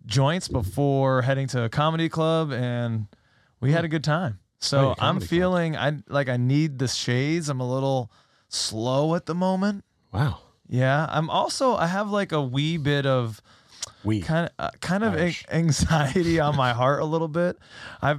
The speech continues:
Speaker 1: I feel like I'm creating a power struggle with my lady in my mind.
Speaker 2: Mm.
Speaker 1: And I'm happy that I'm able to recognize it 'cause I can intervene and make sure that it doesn't become anything. Um,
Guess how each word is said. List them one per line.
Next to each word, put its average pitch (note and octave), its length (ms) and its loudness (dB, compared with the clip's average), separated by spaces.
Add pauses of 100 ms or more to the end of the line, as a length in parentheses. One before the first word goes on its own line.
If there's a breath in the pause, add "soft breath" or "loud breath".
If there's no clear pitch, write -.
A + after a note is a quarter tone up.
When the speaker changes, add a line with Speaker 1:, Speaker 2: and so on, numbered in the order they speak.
(100)
Speaker 1:
I D#3+ 60 0
feel G#3 200 -4
like A#3 200 -4
I'm F3 120 -2
creating D#3 340 -2
a B2+ 60 -2
power C3 320 0
struggle D3 360 -2
with C3+ 80 -2
my A#2+ 120 0
lady B2 360 -2
in B2+ 100 -2
my A2 120 0
mind. A#2+ 460 -2 (300 loud breath)
Speaker 2:
Mm. G2+ 160 0
Speaker 1:
And B2+ 520 0 (120)
I'm C3+ 180 0
happy D#3 380 -4
that F3 120 -2
I'm D3+ 100 -2
able C#3 200 0
to A#2 80 0
recognize D#3 640 -2
it F#3+ 120 -4
'cause C3 180 -2
I B2 140 0
can A#2 160 -4
intervene B2+ 720 -2 (340 soft breath)
and B2 160 0
make B2+ 140 0
sure B2+ 160 -4
that B2 140 2
it A2+ 60 -4
doesn't A#2 260 -2
become A#2 300 -2
anything. D3 540 -2 (420 soft breath)
Um, A2 480 -2